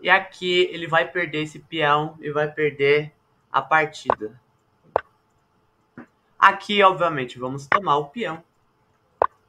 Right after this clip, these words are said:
E aqui vocês podem ver que ele está em completamente Zug. Aqui,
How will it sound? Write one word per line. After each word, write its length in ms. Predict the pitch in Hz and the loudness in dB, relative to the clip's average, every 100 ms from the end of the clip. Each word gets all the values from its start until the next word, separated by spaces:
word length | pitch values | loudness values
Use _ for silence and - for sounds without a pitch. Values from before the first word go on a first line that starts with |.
| _ _ _ _ _ _ _ | _ _ _ _ _ _ _
E 80 | 190 | -6
aqui 260 | 196 220 214 | -4 -2 -2
vocês 220 | 214 214 | -2 -2
podem 380 | 196 185 208 185 | 2 2 0 -4
ver 400 | 156 147 147 - _ _ _ _ _ _ _ _ _ _ | 2 2 0 -10 _ _ _ _ _ _ _ _ _ _
que 80 | - | -6
ele 120 | 180 | -6
está 200 | 185 190 | -2 -2
em 60 | 185 | -2
completamente 760 | 196 190 190 202 185 185 208 | -6 -8 -10 -8 -8 -8 -10
Zug. 540 | 180 131 143 117 110 - _ _ _ _ _ _ | -12 -6 -4 -4 -8 -12 _ _ _ _ _ _
Aqui, 600 | - 214 214 247 277 269 | -2 -2 -2 -4 -4 -4